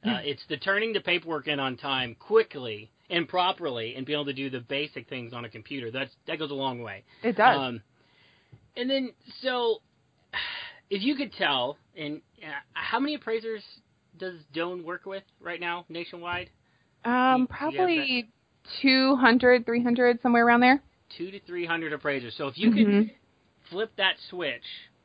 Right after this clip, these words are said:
Speaker 1: to have them do one task, not a mindset, 'cause communication's big, right? That's a, that's a mindset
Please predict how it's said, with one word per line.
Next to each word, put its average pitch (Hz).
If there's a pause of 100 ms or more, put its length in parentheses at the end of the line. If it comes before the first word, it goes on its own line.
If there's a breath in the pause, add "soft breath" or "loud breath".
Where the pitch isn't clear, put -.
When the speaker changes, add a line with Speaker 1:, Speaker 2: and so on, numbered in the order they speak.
(120)
Speaker 1:
to 175
have 170
them 165
do 147
one 185
task, 139
not 233
a 240
mindset, 147
'cause 151
communication's 196 (100)
big, 123
right? 139
That's 220
a, 220 (420 soft breath)
that's 247
a 240
mindset 180